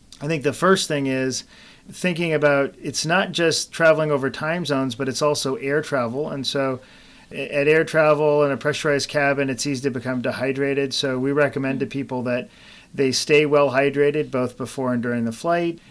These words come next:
and to make sure that you're not sleep deprived going into a trip. There are some programs where you can try to, over two weeks leading up to a trip, you can sort of gradually switch your sleep and wake schedule to kind of meet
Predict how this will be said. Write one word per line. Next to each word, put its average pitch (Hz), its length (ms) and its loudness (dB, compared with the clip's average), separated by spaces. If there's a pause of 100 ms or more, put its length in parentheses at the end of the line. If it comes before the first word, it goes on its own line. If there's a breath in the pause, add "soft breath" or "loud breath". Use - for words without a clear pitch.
(160 loud breath)
and 151 200 -2
to 156 80 2
make 160 200 2
sure 160 220 0
that 147 100 2
you're 139 160 -2
not 135 300 -2
sleep 160 260 -2
deprived 135 640 -2
going 127 280 0
into 117 260 -2
a 107 40 -6
trip. 107 420 -10 (460 loud breath)
There 156 280 6
are 160 180 8
some 156 180 -2
programs 151 540 0
where 143 100 2
you 139 120 0
can 127 160 -2
try 143 320 0
to, 127 280 0 (540 soft breath)
over 143 460 4 (120)
two 190 200 0
weeks 165 360 0
leading 147 320 -2
up - 180 -6
to 131 160 -6
a 113 80 -4
trip, 147 520 -8 (120)
you 131 180 -4
can 120 220 -4
sort 139 260 -4
of 117 140 -6
gradually 131 1000 -2
switch - 500 -2
your 131 100 -4
sleep 147 340 -2
and 127 220 -2
wake 123 160 -2
schedule 131 580 -4
to 120 140 -10
kind 113 180 -6
of 117 160 -8
meet 135 380 -4